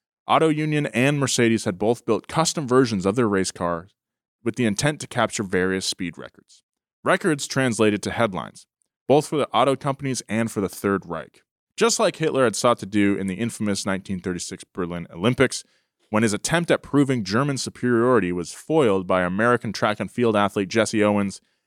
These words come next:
Hitler wanted to use the records to heighten nationalism and humiliate his international rivals. The experimental high-speed automobiles that Auto Union and Mercedes produced were indeed marvels of engineering.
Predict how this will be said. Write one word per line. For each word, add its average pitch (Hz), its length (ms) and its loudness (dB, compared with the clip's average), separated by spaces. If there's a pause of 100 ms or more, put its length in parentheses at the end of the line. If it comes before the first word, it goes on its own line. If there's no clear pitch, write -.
(240)
Hitler 185 320 2
wanted 135 320 0
to 110 80 -2
use 135 300 2
the 135 80 0
records 101 400 0
to - 80 -20
heighten 139 400 -4
nationalism 98 720 -2
and 85 180 -14
humiliate 120 760 2
his - 220 -10
international 85 580 -6
rivals. 78 560 -10 (440)
The 127 100 6
experimental 160 760 2
high-speed 139 640 0
automobiles 110 640 2
that 101 160 -2
Auto 123 220 4
Union 117 380 -2
and 82 100 -6
Mercedes 110 460 -2
produced 101 440 -2
were 110 140 0
indeed 120 580 2
marvels 107 440 2
of 90 80 -6
engineering. 87 580 -6